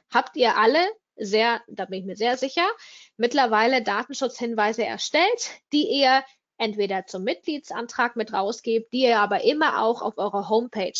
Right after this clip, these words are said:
bereitstellt. Präzise und verständlich, leicht zugänglich in einer möglichst einfachen Sprache. Und die Datenschutzerklärung auf der Homepage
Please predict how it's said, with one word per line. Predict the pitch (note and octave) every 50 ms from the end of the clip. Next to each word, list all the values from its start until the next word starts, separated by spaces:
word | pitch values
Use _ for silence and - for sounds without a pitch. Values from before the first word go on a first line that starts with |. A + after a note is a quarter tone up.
| - - -
bereitstellt. | - G3+ F#3+ G3 E3+ D#3+ - - - - - - - - - - - _ _ _ _ _ _ _ _ _ _ _ _ _
Präzise | - - A#3+ A#3 - - E4 D#4+ F4+ C#4+ D#4 B3
und | G#3+ A3+
verständlich, | - - G3 - - - D4+ F4+ F#4 F4+ E4+ E4 E4+ D#4+ - - _ _
leicht | - G3 G3+ G3+ G3+ G3+ - _ -
zugänglich | D#4+ D#4 C#4 C#4 C4+ C4+ C4 C4 -
in | - F#3+
einer | G3 G3 F#3+ F#3+
möglichst | F#3+ F#3+ A3+ C#4 D#4 - - C4 B3+ B3+ - - - _ _ -
einfachen | G#3+ G#3+ G#3+ G#3 G#3+ - - G#3 F#3 - F#3+ F3
Sprache. | - - - - F3+ E3 - - - - - _ _ _ _ _ _ - - - - - - - _ _ _ _ _ _ _ _ _ _ _ _
Und | - A3+ A3
die | A3 G#3
Datenschutzerklärung | A#3+ C4 D#4 E4 D#4 - E4 - - G#3+ A3 - B3 A#3+ A#3 A3 -
auf | G3 -
der | - G3+ F#3
Homepage | B3+ D#4+ F4+ F4 - D4+ D4 D4+ D4